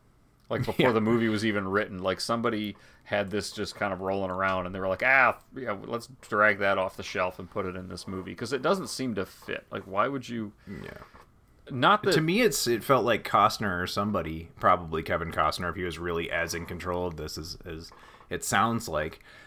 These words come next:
Speaker 2: um, was kinda like, you know, yeah, I don't know if he's a smoker himself, but kinda like, "You know what sucks or what's terrible? Cigarettes. Let's make all the bad guys smoke a lot of cigarettes." Just
Speaker 1: Yeah.
Speaker 2: so, and, and,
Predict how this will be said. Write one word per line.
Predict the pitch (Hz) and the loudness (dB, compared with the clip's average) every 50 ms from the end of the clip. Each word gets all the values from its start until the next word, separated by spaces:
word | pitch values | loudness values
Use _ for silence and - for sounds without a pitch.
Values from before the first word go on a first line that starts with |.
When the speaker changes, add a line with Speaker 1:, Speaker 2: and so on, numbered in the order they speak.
| - - - - | -20 -18 -10 -4
Speaker 2:
um, | 113 110 101 90 85 82 80 78 78 78 - - | -2 0 0 2 0 -2 -2 -4 -6 -6 -8 -8
was | 95 101 - - | -8 -8 -6 -2
kinda | - 110 101 98 | 0 0 0 2
like, | 85 90 92 87 82 82 - | 0 0 0 0 0 -2 -4
you | 92 | -4
know, | 82 80 78 78 78 - - - - - - - - | -4 -4 -4 -6 -8 -12 -16 -20 -20 -20 -20 -14 -8
yeah, | - 92 - | -8 -6 -4
I | 76 80 80 | -2 0 0
don't | 78 76 73 | 0 0 -2
know | 73 | -6
if | - | -8
he's | - 85 78 | -8 -8 -6
a | 82 | -4
smoker | - - 90 87 85 - 87 | -4 -4 -6 -6 -6 -6 -8
himself, | 82 82 - 101 92 85 | -6 -4 -2 -2 -2 -2
but | 95 - | -4 -4
kinda | 95 87 | -4 -2
like, | 85 78 71 | -4 -4 -6
"You | 85 90 | -6 -6
know | 117 117 | -6 -4
what | 101 90 - | -4 -4 -4
sucks | - - - 120 117 123 - - 113 | -4 -2 2 2 2 2 0 -2 -4
or | 98 | -4
what's | 87 92 - - - - - - - - | -4 -6 -8 -8 -14 -16 -20 -20 -18 -12
terrible? | - - 113 113 117 123 131 135 131 131 | -8 -4 -2 0 0 2 2 2 2 0
Cigarettes. | - - - - 123 104 90 87 80 76 - - - - | -2 -2 0 0 0 0 -2 -2 -2 -2 -4 -4 -2 0
Let's | 127 131 127 | 0 0 0
make | 139 147 113 - | 0 -2 -2 -2
all | 117 | -2
the | 104 107 | -2 -4
bad | 85 107 107 104 95 92 | -4 -4 -6 -6 -6 -6
guys | 95 85 82 82 - | -6 -8 -6 -4 -4
smoke | - - - 113 104 92 | -4 -2 -2 -2 -2 -2
a | 92 92 | -2 -2
lot | 92 87 82 | -2 -2 -2
of | 85 | 0
cigarettes." | - - - 90 78 76 73 65 58 - - - - - - - - - - - | -2 0 0 -2 -2 -4 -6 -6 -8 -10 -10 -14 -14 -14 -16 -20 -20 -20 -16 -12
Just | - - - | -8 0 4
Speaker 1:
Yeah. | 143 127 110 92 64 | 6 6 6 4 2
Speaker 2:
so, | - 87 | 0 -4
and, | 92 85 78 69 - | -4 -6 -6 -8 -8
and, | 80 87 90 87 80 80 73 | -8 -8 -6 -6 -6 -8 -8